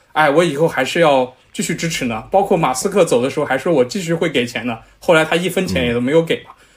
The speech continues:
Speaker 1: 那对于微软来说，<laughs> 呃，现在有一家我，我自己的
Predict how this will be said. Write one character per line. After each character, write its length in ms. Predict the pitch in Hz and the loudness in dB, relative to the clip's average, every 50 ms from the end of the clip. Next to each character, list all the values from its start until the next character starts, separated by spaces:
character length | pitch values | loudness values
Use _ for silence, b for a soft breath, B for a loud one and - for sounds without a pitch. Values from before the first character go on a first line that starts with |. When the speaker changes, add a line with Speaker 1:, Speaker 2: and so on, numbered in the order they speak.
| B B B | B B B
Speaker 1:
那 160 | 220 196 180 | 0 0 2
对 220 | 170 - 208 185 | 4 4 4 4
于 60 | 175 165 | 4 2
微 180 | - 208 220 | 4 4 4
软 180 | 220 185 135 127 | 4 4 2 2
来 160 | 131 123 135 | 0 0 -2
说， 400 | 139 - 156 151 151 151 151 - - _ _ - | -2 0 0 0 0 0 -2 -6 -16 _ _ -20
<laughs> 200 | - _ _ _ - | -20 _ _ _ -4
呃， 380 | 160 143 139 139 135 131 156 - _ _ | -2 0 0 0 -2 -6 -8 -14 _ _
现 240 | - - - 254 220 | -6 0 2 2 4
在 100 | 233 220 | 4 2
有 160 | 180 160 127 | 2 2 0
一 60 | 131 | 0
家 180 | 131 165 180 196 | 2 2 2 2
我， 180 | 190 143 127 127 - _ _ - | 4 2 -2 -4 -6 _ _ -6
我 160 | - 165 151 | -2 -2 -2
自 180 | - - 302 | 0 2 0
己 220 | 247 196 156 135 123 | 0 0 0 -2 -2
的 240 | 127 123 127 131 | -2 -2 -4 -6